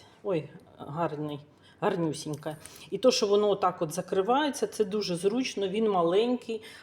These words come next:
Помади, якщо залишаються, навіть якщо і не залишаються, дуже зручно наносити саме такими засобами. Тож рекомендую в цьому каталозі, нарешті вони з'явились, давно в нас не було.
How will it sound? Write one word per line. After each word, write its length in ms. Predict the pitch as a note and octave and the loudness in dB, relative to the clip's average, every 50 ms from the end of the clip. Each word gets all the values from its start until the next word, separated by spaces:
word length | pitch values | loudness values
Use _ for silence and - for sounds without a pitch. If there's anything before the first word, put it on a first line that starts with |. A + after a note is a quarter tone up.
| - | -2
Помади, 440 | - G3+ G3+ G#3+ A3 A3+ G#3+ F#3+ G3+ | 0 2 4 6 6 6 8 6 6
якщо 320 | G3 F#3+ F#3+ - - G3+ F3+ | 6 6 2 2 2 2 4
залишаються, 1040 | E3+ F#3 F3+ F3+ F3+ - - - B3 C4 C#4+ C#4+ C4+ - - - - - A#3 A#3 A#3 - - - - - | 6 4 4 4 2 -2 0 2 4 4 4 4 0 -2 -4 -4 0 0 2 0 0 -4 -10 -18 -12 -2
навіть 320 | - G#3 G#3 G3+ G3 - G3 | 4 6 8 8 8 6 4
якщо 320 | F#3+ - - - G#3 F#3+ | -2 -2 -2 0 2 2
і 80 | F#3+ F#3+ | 4 4
не 220 | G3 G3+ G3 F3+ | 4 4 4 4
залишаються, 680 | F3 D#3 E3+ E3 D#3+ - - - F3+ E3+ E3+ E3 - F3 | 2 2 0 0 0 -2 -4 -4 -4 -4 -4 -4 -4 -4
дуже 280 | F3 G#3+ B3+ A#3 - F#3 | 0 0 0 0 -2 -4
зручно 500 | - - F#3+ A3+ A#3+ - - G3 F3+ E3+ | -2 -2 -2 -2 -2 -2 -2 -2 -2 -2
наносити 520 | E3+ F3 F#3+ G#3+ G#3+ G#3+ - F#3 - - | 0 0 2 0 0 0 -4 -8 -10 -10
саме 340 | - - F#3+ G3 G3+ F#3 E3+ | -6 -2 0 0 0 -2 -4
такими 360 | F3 - - - F3+ F3 E3+ | -6 -8 -8 -6 -4 -2 -2
засобами. 560 | D#3+ D#3 D3+ C#3+ - - D#3 D3+ D3 D#3+ D#3 - - - - - - | 0 0 -2 -2 -2 -8 -8 -8 -8 -8 -10 -12 -14 -20 -12 -4 0
Тож 240 | G#3 G3+ - - | 2 2 2 0
рекомендую 580 | F#3+ F#3+ F#3+ - F#3+ F#3+ F#3+ F#3+ F#3+ C4 D4 B3+ | -4 -4 0 0 2 2 2 0 0 2 2 0
в 40 | - | 0
цьому 300 | - - A3 G#3+ F#3+ F3+ | 0 2 2 2 2 2
каталозі, 540 | - F3 D#3+ F#3 F3 G3 A#3 B3+ - G#3+ F3+ | 0 0 2 2 4 6 6 6 4 4 2
нарешті 480 | F3 F3+ G3 G3+ - - - - F#3 | 2 4 4 4 2 2 -2 -6 -4
вони 200 | E3 E3 F3 F3 | -4 -2 -4 -4
з'явились, 480 | E3+ D#3+ D#3+ D#3+ E3+ A3+ B3+ B3 G3+ E3+ | -2 0 0 2 2 2 2 0 0 0
давно 300 | D3+ F3+ F#3+ G3 G3 F3+ | -2 0 0 2 0 0
в 80 | E3+ | 0
нас 200 | D#3 C#3+ - - | -2 -4 -6 -8
не 100 | D#3 D3+ | -10 -10
було. 240 | C#3+ C#3+ C#3+ D3 D3 | -8 -6 -6 -8 -8